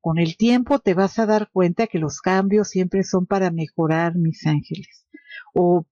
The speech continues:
tal vez está saliendo una persona de tu vida y le está dando espacio a una nueva persona que te va a acompañar. Ánimo, mi angelito, que las cosas van a mejorar bastante para ti. Te mando un gran beso, mi angelito, y un fuerte, fuerte, fuerte abrazo.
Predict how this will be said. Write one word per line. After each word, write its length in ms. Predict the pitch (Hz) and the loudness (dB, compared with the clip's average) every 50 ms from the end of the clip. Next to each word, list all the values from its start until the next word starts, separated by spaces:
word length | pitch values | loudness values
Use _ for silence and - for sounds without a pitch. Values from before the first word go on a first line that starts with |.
| _ _ _ | _ _ _
tal 200 | - 220 247 262 | 2 2 2 4
vez 320 | 240 254 262 285 269 - - | 4 4 4 4 2 2 -2
está 240 | 170 - - 196 190 | -4 -2 -2 -2 -2
saliendo 540 | - 226 220 214 226 240 233 233 220 214 | 0 0 0 2 4 4 4 4 2 2
una 140 | 208 208 214 208 | 2 2 2 0
persona 440 | - 170 151 - 185 185 190 208 | -2 -4 -4 -2 -2 0 2 2
de 120 | 214 220 208 | 2 2 0
tu 140 | - 208 196 | 0 -2 -2
vida 300 | 214 226 233 214 269 294 | 0 0 2 2 2 2
y 60 | 269 | 2
le 100 | 208 170 | 0 0
está 220 | - - 202 196 | 0 0 0 2
dando 240 | 196 202 202 208 214 | 2 2 2 2 0
espacio 580 | 202 - - - 190 196 185 - - 220 202 180 | 0 0 0 0 0 0 0 0 0 0 2 0
a 60 | 175 | 0
una 320 | 175 175 175 185 180 175 | -2 -2 -2 -2 -2 -2
nueva 460 | 170 175 202 247 294 311 311 311 294 | -2 0 2 2 2 4 4 2 2
persona 640 | 285 - 220 196 - - 214 214 208 214 240 294 - _ - - - - - _ _ - | 2 2 -2 -2 -2 -2 -2 0 0 2 0 -2 -4 _ -20 -20 -20 -20 -20 _ _ -4
que 160 | - 185 170 | -2 -2 -2
te 180 | - - 170 | 0 0 0
va 100 | 147 175 | 2 2
a 60 | 175 175 | 0 0
acompañar. 680 | - - 202 202 - 175 165 160 160 160 156 160 160 _ _ _ - 494 - - | 0 0 -2 -2 0 -2 -4 -2 -2 -2 -4 -4 -4 _ _ _ -20 -16 -10 -4
Ánimo, 460 | - 233 269 294 320 339 330 320 294 | 0 2 2 2 2 2 2 2 2
mi 100 | 262 254 | 2 2
angelito, 520 | 240 226 233 240 233 277 277 - 311 302 - | 2 2 0 0 0 0 0 0 -2 -2 0
que 140 | - 220 196 | 0 0 2
las 260 | 190 185 180 - - | 2 2 0 -2 -4
cosas 560 | - 233 240 247 233 - - 277 277 262 226 | -2 0 0 0 0 0 0 0 0 0 0
van 180 | 202 214 214 226 | 0 0 0 0
a 80 | 233 | 0
mejorar 540 | 220 214 - - - 170 165 175 185 180 180 | 0 -2 -2 0 0 0 2 2 2 0 0
bastante 720 | - 208 202 - - _ - 185 185 185 190 - - 190 - | 0 0 0 0 -2 _ 0 0 0 0 0 0 0 -2 0
para 280 | - 185 170 165 160 | 0 -2 0 -2 -2
ti. 260 | - - - 175 - _ - - - - - _ _ - | -4 -2 -4 -4 -4 _ -10 -20 -20 -20 -20 _ _ -2
Te 120 | 202 180 | 0 2
mando 580 | 190 220 240 240 254 277 285 285 262 220 - _ | 2 2 0 0 0 2 2 2 2 0 -2 _
un 260 | - 220 226 226 226 | 0 0 2 2 2
gran 460 | 214 214 233 247 262 269 269 269 254 220 | 2 2 2 4 4 4 2 2 2 4
beso, 480 | 196 214 220 220 214 - - 233 226 | 4 6 6 4 2 0 0 0 2
mi 100 | 214 202 | 2 2
angelito, 560 | 175 170 - - 160 165 180 175 - 208 208 | 0 0 0 0 0 0 0 0 0 0 0
y 100 | 202 175 | 2 2
un 120 | 180 180 170 | -2 -4 -4
fuerte, 420 | - - 190 196 - _ - 190 | -2 -2 -2 -2 -2 _ -6 -6
fuerte, 400 | - - 170 - - - 175 165 _ | -4 -4 -6 -6 -4 -6 -8 -6 _
fuerte 320 | - 175 160 - - - 165 | -4 -4 -4 -4 -4 -4 -4
abrazo. 460 | 160 165 165 - 156 - - - | -4 -2 -4 -4 -4 -6 -8 -14